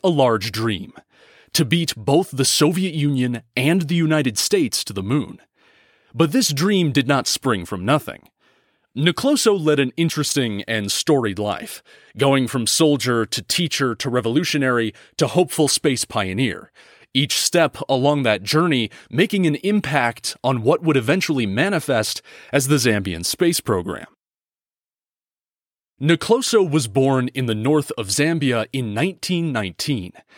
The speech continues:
when it was still called Northern Rhodesia. He was educated through the missionary system,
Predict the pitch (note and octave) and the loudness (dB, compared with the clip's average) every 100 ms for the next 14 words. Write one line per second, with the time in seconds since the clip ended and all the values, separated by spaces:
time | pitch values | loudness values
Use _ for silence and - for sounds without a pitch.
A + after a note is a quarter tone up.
0 | - - A#2 C3+ C3 - F3 D#3 - F3 | -20 -6 0 2 2 0 2 0 0 2
1 | D#3+ B2+ A2+ B2+ B2 A2 G2 F2+ G#2+ C3+ | 2 2 -2 -2 0 -2 -2 -6 -2 -2
2 | G2+ - - _ _ _ _ _ _ _ | -4 -10 -18 _ _ _ _ _ _ _
3 | D#3+ C#3+ B2 - F3 D#3 - D3 B2+ G#2+ | 0 2 0 0 0 0 0 0 0 0
4 | - C3 G#2+ F3 F#3+ D#3 B2 G#2+ A2+ - | -2 -2 0 0 2 0 0 -2 -4 -4
5 | G#2+ F#2 | -6 -8